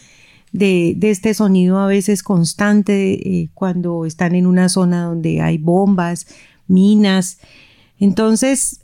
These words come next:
recordemos que la paz depende también de las acciones cotidianas que nosotros, los adultos, realicemos en nuestro hogar, de las acciones, la forma en que le hablamos a nuestros niños en la escuela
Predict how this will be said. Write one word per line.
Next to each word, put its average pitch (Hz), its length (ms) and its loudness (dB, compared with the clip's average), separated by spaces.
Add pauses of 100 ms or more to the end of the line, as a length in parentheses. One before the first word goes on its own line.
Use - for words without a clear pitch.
recordemos 233 840 0
que 269 120 -2
la 226 260 0
paz 240 420 -2
depende 202 560 0
también 190 580 2
de 208 100 0
las 190 220 -2
acciones 175 500 -2
cotidianas 202 920 0
que 208 120 -2
nosotros, 175 840 -2
los 185 280 0
adultos, 180 600 -2 (760)
realicemos 180 760 0
en 180 120 2
nuestro 170 380 0
hogar, 185 480 -2 (340)
de 214 160 0
las 208 240 0
acciones, 226 760 2
la 208 120 2
forma 214 320 2
en 233 80 4
que 233 100 0
le 214 120 2
hablamos 185 440 2
a 196 80 0
nuestros 180 400 2
niños 175 360 2
en 175 140 2
la 165 100 0
escuela 190 760 0